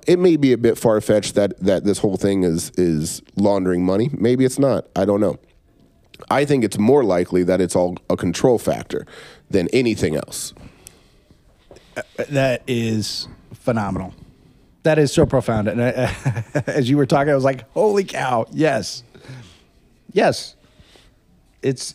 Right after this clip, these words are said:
Speaker 2: it's a way to control society. As it, it was almost like it was learned. It was like, "Well, okay, we could, we could get this much
Speaker 1: Mm-hmm.
Speaker 2: control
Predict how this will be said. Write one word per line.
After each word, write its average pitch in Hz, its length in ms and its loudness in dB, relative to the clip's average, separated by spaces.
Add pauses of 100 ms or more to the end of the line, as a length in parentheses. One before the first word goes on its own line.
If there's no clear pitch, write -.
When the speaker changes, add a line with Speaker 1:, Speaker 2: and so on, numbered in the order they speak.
Speaker 2:
it's 123 220 -4
a 165 100 2
way 110 180 0
to 120 100 0
control 110 340 -4
society. 110 500 -4 (840)
As 131 440 0
it, 117 160 -8 (300)
it - 60 -12
was 156 160 2
almost 185 200 4
like 170 100 4
it 143 100 0
was 123 140 0
learned. 117 420 -2
It 87 60 -14 (120)
was 123 140 -2
like, 127 180 0
"Well, 135 200 2
okay, 110 240 -2
we 110 140 -4
could, 110 360 -6
we 120 100 -8
could 101 220 -8
get 113 220 -4
this 123 180 -4
much 104 140 -6
Speaker 1:
Mm-hmm. 143 100 -6
Speaker 2:
control 101 420 -4